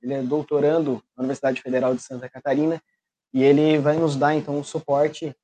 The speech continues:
né, nessa, na, na tradução das perguntas que forem direcionadas pra professora Lígia. Eu gostaria de iniciar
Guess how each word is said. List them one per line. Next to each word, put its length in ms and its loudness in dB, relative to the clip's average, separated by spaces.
né, 140 -6
nessa, 680 -6
na, 100 -14
na 140 -8
tradução 440 -4
das 120 -2
perguntas 440 -8
que 160 -20
forem 340 -4
direcionadas 800 -4
pra 120 -16
professora 460 -4
Lígia. 300 -8
Eu 160 2
gostaria 420 0
de 120 0
iniciar 580 -2